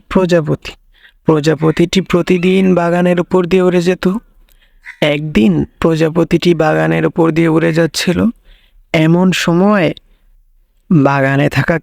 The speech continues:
কীটপতঙ্গগুলো প্রজাপতিটিকে দেখলো যে প্রজাপতিটি উড়তেছে। তখন একটি পিপীলিকা প্রজাপতিকে বলল,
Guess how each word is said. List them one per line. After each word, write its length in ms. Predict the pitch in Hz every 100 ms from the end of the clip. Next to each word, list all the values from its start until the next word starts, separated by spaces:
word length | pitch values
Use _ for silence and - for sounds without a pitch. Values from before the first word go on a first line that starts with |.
| -
কীটপতঙ্গগুলো 1080 | 175 - - 175 - 180 180 180 180 190
প্রজাপতিটিকে 1000 | 196 - 156 160 147 170 - 170 175 185 185
দেখলো 680 | 160 156 - 180 175 156 - _ _ _ 160
যে 200 | 156 156
প্রজাপতিটি 840 | - 156 147 147 160 - 170 143
উড়তেছে। 640 | 165 156 - 135 - - _ _ _ _ _ _ _
তখন 340 | 151 143 170 175
একটি 320 | 175 - 196
পিপীলিকা 640 | - 170 160 151 160 180
প্রজাপতিকে 720 | - 160 156 156 165 180 180
বলল, 420 | 165 147 147 151